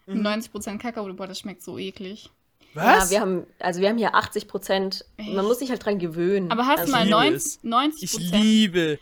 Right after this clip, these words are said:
Speaker 1: je, je bitterer, desto
Speaker 2: Boah,
Speaker 1: besser.
Speaker 2: ey, das ist so
Speaker 3: Ja,
Speaker 2: eklig.
Speaker 3: irgendwann ist halt nicht mehr so das Schokoladenfeeling,
Speaker 2: Das
Speaker 1: Nee, aber
Speaker 3: finde
Speaker 1: es
Speaker 3: ich,
Speaker 1: ist
Speaker 3: also
Speaker 1: trotzdem geil.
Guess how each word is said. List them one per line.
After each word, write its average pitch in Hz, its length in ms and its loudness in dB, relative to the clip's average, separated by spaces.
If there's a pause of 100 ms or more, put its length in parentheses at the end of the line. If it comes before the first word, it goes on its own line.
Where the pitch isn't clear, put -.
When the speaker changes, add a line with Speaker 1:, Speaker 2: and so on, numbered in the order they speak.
(120)
Speaker 1:
je, 202 220 -2
je 185 200 -4
bitterer, 214 420 -4
desto 180 240 -4
Speaker 2:
Boah, 214 120 -2
Speaker 1:
besser. 170 240 -4
Speaker 2:
ey, 214 160 -6
das 220 160 -12
ist 220 140 -8
so 220 100 -10
Speaker 3:
Ja, 190 100 -2
Speaker 2:
eklig. 240 120 -2
Speaker 3:
irgendwann 262 320 2
ist 226 120 -6
halt 233 120 -4
nicht 233 160 -4
mehr 208 140 0
so 185 100 -2
das 190 200 -4
Schokoladenfeeling, 175 960 -4
Speaker 2:
Das - 120 0
Speaker 1:
Nee, 233 60 0
aber 262 80 2
Speaker 3:
finde - 120 -2
Speaker 1:
es 165 60 -6
Speaker 3:
ich, - 60 -6
Speaker 1:
ist 160 60 0
Speaker 3:
also 165 120 -4
Speaker 1:
trotzdem 170 260 -4
geil. 147 360 -4